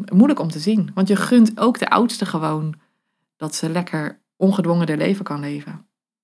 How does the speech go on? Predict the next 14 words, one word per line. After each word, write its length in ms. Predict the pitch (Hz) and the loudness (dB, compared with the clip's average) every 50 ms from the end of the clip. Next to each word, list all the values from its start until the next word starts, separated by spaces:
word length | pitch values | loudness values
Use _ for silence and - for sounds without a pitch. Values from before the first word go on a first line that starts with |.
| _ _ _ _ _ _ | _ _ _ _ _ _
Maar 260 | - 165 160 165 - - - | -2 0 0 0 -2 -2 0
juist 260 | 165 175 185 190 165 | 2 4 4 4 2
door 200 | 175 175 175 - | 2 2 2 4
al 120 | - 180 | 4 2
die 120 | 175 170 - | 2 4 4
aanpassingen 500 | - 196 196 196 180 185 - 175 170 170 | 4 4 4 2 -2 -4 -2 -4 -4 -4
te 100 | - - | -4 -6
doen, 200 | 156 156 156 160 | -6 -6 -4 0
weet 260 | 165 180 208 254 254 | 2 2 2 4 2
ik 100 | 220 - | 0 -2
dat 140 | - 165 160 | -2 -4 -4
ik 80 | 170 | -4
haar 140 | - 156 147 | -8 -6 -6
help. 320 | 151 165 160 - - - | -4 -6 -6 -6 -10 -16